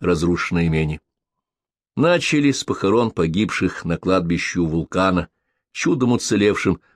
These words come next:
от потока лавы, сползавшей по склонам проклятой горы.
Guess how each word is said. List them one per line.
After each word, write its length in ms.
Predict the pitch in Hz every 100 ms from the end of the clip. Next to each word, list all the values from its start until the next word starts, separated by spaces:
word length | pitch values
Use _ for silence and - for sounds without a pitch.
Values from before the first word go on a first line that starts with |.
| -
от 180 | 87
потока 360 | - 85 95 -
лавы, 460 | 87 90 90 85 - _ _
сползавшей 720 | - - 90 80 92 - 90
по 100 | 87
склонам 420 | - - 87 87
проклятой 500 | 82 87 - 87 -
горы. 280 | 82 85 87